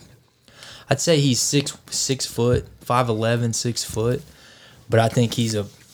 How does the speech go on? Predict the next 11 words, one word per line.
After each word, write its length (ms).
he's 200
a 40
bigger 320
boy. 340
You 100
know, 180
I 80
think 240
he's 140
probably 340
pushing 520